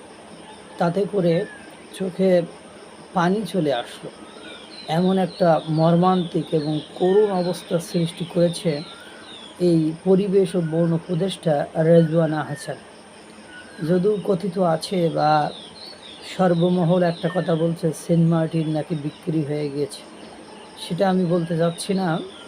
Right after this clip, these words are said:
তারপরেও যে অবস্থা সৃষ্টি হয়েছে, সেখানকার স্কুল শিক্ষকরা বলছে, যেখানে খাওয়া হচ্ছে না, একমাত্র যে সরকারি স্কুল আছে সেন্ট মার্টি-,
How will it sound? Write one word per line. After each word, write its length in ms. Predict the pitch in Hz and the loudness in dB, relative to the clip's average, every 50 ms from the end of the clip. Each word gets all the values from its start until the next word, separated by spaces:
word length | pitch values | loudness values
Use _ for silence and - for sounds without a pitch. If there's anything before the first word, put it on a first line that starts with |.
| - - | -6 -2
তারপরেও 500 | 185 185 170 165 170 170 175 180 180 170 | -2 -2 0 0 2 2 4 4 2 2
যে 340 | 151 170 175 175 175 170 170 - - - - - - - - - - - - - | 0 0 2 2 2 2 0 -2 -8 -18 -18 -18 -18 -18 -18 -18 -18 -10 -2 0
অবস্থা 500 | 180 180 190 202 - - - - 320 - | 2 2 2 0 -4 -4 0 2 2 2
সৃষ্টি 520 | - - - 190 190 180 - - - 214 | 2 0 -4 -2 -2 -2 -4 -4 -4 -2
হয়েছে, 540 | 165 151 175 185 180 170 - - 151 151 - - - - | 0 2 2 2 2 0 -2 -4 -4 -4 -4 -6 -10 -10
সেখানকার 680 | - - 190 170 185 180 175 170 165 175 170 165 165 165 170 - - - - - - - - - - - - 208 170 | -6 -4 -2 0 2 2 2 2 2 4 4 4 2 0 -2 -8 -16 -20 -20 -20 -20 -20 -20 -20 -18 -8 -4 -4 -4
স্কুল 300 | - - - 233 220 180 | -4 -6 -6 -6 -6 -4
শিক্ষকরা 480 | - 208 185 - 196 180 165 175 175 | -4 -4 0 2 2 4 4 2 2
বলছে, 440 | 156 160 165 160 160 - - 170 156 | 2 0 0 -2 -2 -2 -2 -2 -2
যেখানে 500 | 147 147 156 - 175 170 165 170 170 160 160 - - - - - - - - - - - - | -2 -2 -2 0 2 2 2 2 2 0 -2 -6 -14 -20 -20 -20 -20 -20 -20 -20 -20 -20 -18
খাওয়া 340 | - - 165 170 185 202 208 | -6 0 4 6 6 6 6
হচ্ছে 380 | 214 220 214 - - - 202 175 | 4 0 -4 -8 -6 -2 0 2
না, 80 | 160 | 4
একমাত্র 580 | 160 175 170 165 170 175 165 - - 185 175 165 | 4 2 2 0 0 -2 -2 -4 -2 0 0 2
যে 220 | 156 170 170 165 | 4 4 4 4
সরকারি 580 | 156 - - 175 175 160 - 185 170 160 160 160 | 2 0 0 0 0 0 0 0 2 2 0 -2
স্কুল 300 | - - - 190 185 170 | -4 -6 -6 -2 0 2
আছে 360 | 165 160 - - 151 147 151 - - - - - - | 2 0 0 -2 -4 -4 -6 -8 -10 -16 -8 -2 0
সেন্ট 160 | 170 160 160 | 0 2 2
মার্টি-, 400 | 160 160 156 156 147 165 165 | 2 2 0 0 -2 -2 -4